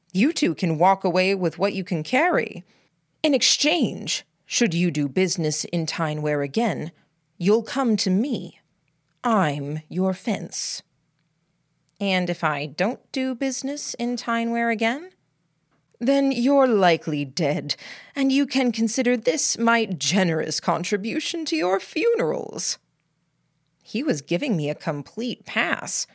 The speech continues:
He had to know I was leaving town, but he was handing me what had to be a nice payoff on account of established reputation alone. "All right," I said. "And if we happen to leave the city,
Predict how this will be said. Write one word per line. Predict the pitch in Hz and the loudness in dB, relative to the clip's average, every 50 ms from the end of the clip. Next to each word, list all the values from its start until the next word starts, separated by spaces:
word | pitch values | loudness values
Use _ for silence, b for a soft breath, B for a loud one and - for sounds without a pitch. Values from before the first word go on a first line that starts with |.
| b b b b b b | b b b b b b
He | b - 233 226 | b 0 2 2
had | 233 262 330 403 359 214 | 4 4 2 2 2 2
to | 175 | 2
know | 160 185 226 233 180 | 2 4 4 6 6
I | 156 160 | 4 4
was | 156 151 147 165 | 2 -2 -2 -4
leaving | 202 208 165 147 139 147 | -4 -4 -4 -4 -6 -6
town, | - - 226 277 233 160 143 151 151 B B B B B B | -4 -4 -2 0 0 0 -2 -4 -8 B B B B B B
but | - 156 | -10 -4
he | - 277 320 | -2 -2 0
was | 349 226 175 - | 2 0 0 0
handing | 196 220 254 269 208 196 170 170 | -2 -2 0 0 0 0 0 0
me | 165 160 | 0 2
what | 156 151 160 - - - | 2 2 2 2 0 -6
had | - - - 339 415 - 226 | -12 -10 -4 -4 -2 -2 -2
to | 180 | -2
be | - 160 156 156 | -2 -2 -2 0
a | 151 | 0
nice | 156 160 180 247 294 277 214 - - | 0 -2 -2 -2 -2 -2 -2 -2 -6
payoff | - - 254 320 254 165 156 160 151 - - - - | -4 -4 -2 2 4 4 4 4 2 -2 -8 -10 -8
on | 175 185 | -6 -6
account | 185 185 - 214 240 269 254 - | -6 -6 -6 -6 -6 -4 -4 -2
of | 196 160 | -2 0
established | 156 - - - 180 175 202 247 240 185 156 151 - - | 0 -2 -2 -4 -4 -4 -4 -2 0 0 0 -2 -2 -2
reputation | - 165 - - 156 151 - - 196 214 240 233 - 165 147 | -2 -2 -2 -4 -8 -10 -6 -4 -4 -4 -4 -4 -4 -4 -4
alone. | 143 143 147 160 208 226 170 135 - 143 131 - - _ _ _ _ _ _ _ _ _ _ _ _ _ _ _ _ _ _ _ _ _ _ _ _ _ _ _ _ _ _ - | -4 -4 -4 -4 -2 -2 -4 -4 -6 -8 -12 -14 -16 _ _ _ _ _ _ _ _ _ _ _ _ _ _ _ _ _ _ _ _ _ _ _ _ _ _ _ _ _ _ -2
"All | 156 160 180 202 | 0 0 2 2
right," | 262 349 381 311 - _ _ _ _ _ _ | 2 0 -2 -4 -8 _ _ _ _ _ _
I | 160 156 156 | -2 -2 -2
said. | 156 - - 160 147 147 147 151 - _ _ _ _ _ _ _ _ _ _ _ _ _ _ _ - | -2 0 2 2 2 2 0 -4 -10 _ _ _ _ _ _ _ _ _ _ _ _ _ _ _ -2
"And | 233 247 | 0 0
if | 262 247 - | 0 0 0
we | 269 269 | -2 -2
happen | 269 277 277 262 262 - 202 190 185 | 0 0 -2 -2 -2 -2 -2 -2 -2
to | - - 160 | -2 -4 -4
leave | 147 175 269 320 311 196 151 | -6 -4 -4 -4 -4 -4 -4
the | 160 | -4
city, | 151 - - 147 143 139 - - - | -4 -2 -2 -4 -4 -6 -10 -12 -16